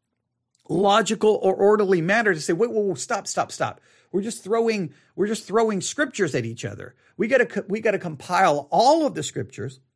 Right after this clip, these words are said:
observe what they are saying, and then come to a conclusion. We need a system here. Just throwing scriptures at each other, it's, it's just, it's meaningless, right? A-,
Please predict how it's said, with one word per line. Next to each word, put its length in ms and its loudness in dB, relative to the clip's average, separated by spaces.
observe 520 4
what 240 2
they 180 4
are 240 0
saying, 600 0
and 120 0
then 140 -2
come 220 0
to 100 2
a 60 0
conclusion. 560 -4
We 160 0
need 260 0
a 80 2
system 680 0
here. 380 -6
Just 260 -6
throwing 320 2
scriptures 560 -4
at 120 -2
each 240 0
other, 420 2
it's, 420 -10
it's 140 -12
just, 240 -12
it's 160 -14
meaningless, 720 -6
right? 280 -2
A-, 100 0